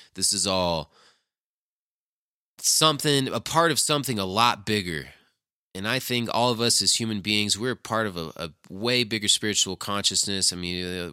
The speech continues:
we're part of this big universe. It's all one thing. It's all one thing. And I think the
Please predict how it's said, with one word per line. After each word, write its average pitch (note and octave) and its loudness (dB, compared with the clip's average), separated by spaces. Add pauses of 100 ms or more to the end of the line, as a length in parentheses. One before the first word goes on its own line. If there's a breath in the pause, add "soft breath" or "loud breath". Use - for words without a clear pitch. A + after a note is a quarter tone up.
we're G#2+ -4
part A#2 0
of F#2+ -6
this F2+ -4
big F#2+ -4
universe. G#2+ 0
It's G2+ -2
all A#2+ 2
one F#2 -4
thing. D2 -8 (260)
It's - -4
all G#2 0
one F#2+ -2
thing. F2+ -2 (440 loud breath)
And E2 -6
I F2+ 0
think G2+ -4
the E2+ -4